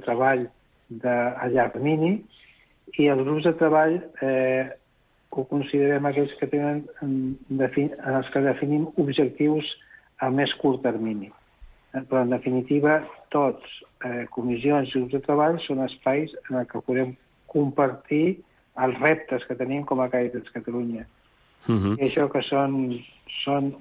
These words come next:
Speaker 1: ànima de Ca-, de, de Càritas Catalunya.
Speaker 2: Clar, l'ànima que entra en el fons de cada àmbit temàtic.
Speaker 1: Clar.
Speaker 2: Ens pot, eh, recordar, fer una petita radiografia de quantes comissions i grups de treball hi ha actualment, quines són i quines tasques desenvolupen?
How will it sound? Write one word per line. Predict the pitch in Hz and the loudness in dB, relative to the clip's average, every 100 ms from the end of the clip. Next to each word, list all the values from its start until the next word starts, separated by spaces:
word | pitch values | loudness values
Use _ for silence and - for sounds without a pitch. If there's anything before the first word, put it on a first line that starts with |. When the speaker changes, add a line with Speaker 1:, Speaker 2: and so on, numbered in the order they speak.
| - - | -6 2
Speaker 1:
ànima | 151 143 123 113 | 4 4 2 0
de | 110 107 | 0 -2
Ca-, | 113 117 - 127 | -2 -4 -6 -4
de, | 120 113 113 - _ 127 | -2 -2 -6 -14 _ -2
de | 123 113 | 0 2
Càritas | 117 110 110 | 0 0 -6
Catalunya. | - 104 101 101 101 - - - _ | -10 -10 -10 -8 -12 -16 -20 -20 _
Speaker 2:
Clar, | - 73 67 | -4 -2 -2
l'ànima | 80 85 87 90 90 90 | 0 2 2 2 0 0
que | 82 85 | -2 0
entra | 85 - 92 95 92 - | -2 -2 0 0 -4 -12
en | - 87 | -2 0
el | 80 | 0
fons | - 98 82 76 | 0 0 2 -2
de | 73 | -2
cada | 85 80 80 | 0 0 0
àmbit | 80 78 78 | 0 -2 -2
temàtic. | 80 80 76 78 - | 0 0 0 -4 -6
Speaker 1:
Clar. | 113 107 - _ - | -6 -6 -10 _ -2
Speaker 2:
Ens | 98 | -2
pot, | - 120 127 139 | 2 2 2 2
eh, | 120 110 104 | 2 2 2
recordar, | 101 - 92 101 123 | -2 -2 2 2 2
fer | 117 | 0
una | 101 95 | 0 0
petita | 95 98 | 0 0
radiografia | 95 98 95 95 - 110 | 2 0 2 0 2 2
de | 104 | 2
quantes | - 131 123 110 101 - | 2 2 2 2 -2 -2
comissions | 98 95 90 110 117 92 | 0 0 2 2 2 2
i | 90 | 0
grups | 95 90 | -2 0
de | 92 | -2
treball | - 87 95 98 92 - | 0 2 2 2 2 0
hi | 101 | 0
ha | 98 | 2
actualment, | 95 - 92 82 123 139 123 | 0 0 0 2 4 2 2
quines | 110 98 87 - | 2 2 2 2
són | 113 113 | 2 4
i | 104 - | 0 2
quines | 127 110 | 2 2
tasques | - 101 - 98 | 0 -2 0 0
desenvolupen? | 92 92 92 90 95 151 214 | 2 2 2 2 2 2 2